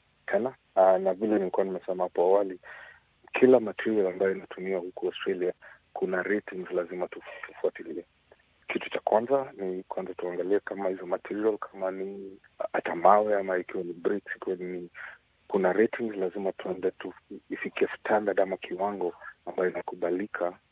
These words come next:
kwenye, uh, sheria za huku. Na hizo standards zin-, zinaangaliwa na zinaangaliwa kila miaka mbili ikipita, kuna mtu ambao ama kuna watu ambao wanashughulika na kuangalia hizo standards.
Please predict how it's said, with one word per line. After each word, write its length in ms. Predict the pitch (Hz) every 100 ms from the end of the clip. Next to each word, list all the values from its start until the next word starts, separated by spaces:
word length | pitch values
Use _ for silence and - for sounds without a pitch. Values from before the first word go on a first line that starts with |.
| _ _
kwenye, 460 | - 90 92 92 90
uh, 880 | 87 - 90 85 85 82 - _ 73
sheria 300 | - 90 87
za 100 | 82
huku. 280 | 85 - - _ _ - - _ _ _ - 90
Na 300 | 90 92 - -
hizo 280 | 113 120 -
standards 500 | - 107 113 90 - - - _ 104 92 -
zin-, 260 | 95 95 95
zinaangaliwa 600 | 95 101 110 110 113 120
na 180 | 101 95
zinaangaliwa 760 | 95 101 101 104 107 107 101 92 _ - _ _ _
kila 280 | - 120 113
miaka 320 | 104 95 -
mbili 300 | 87 101 101
ikipita, 540 | 95 - - - 95 98 _ 87
kuna 300 | - 87 87
mtu 200 | 104 101
ambao 340 | 101 107 104
ama 280 | - 101 98
kuna 240 | - - 87
watu 300 | 110 - 98
ambao 220 | 98 101
wanashughulika 760 | 95 90 - 92 95 113 -
na 100 | 98
kuangalia 400 | 92 87 92 92
hizo 180 | 95 90
standards. 460 | - 95 95 92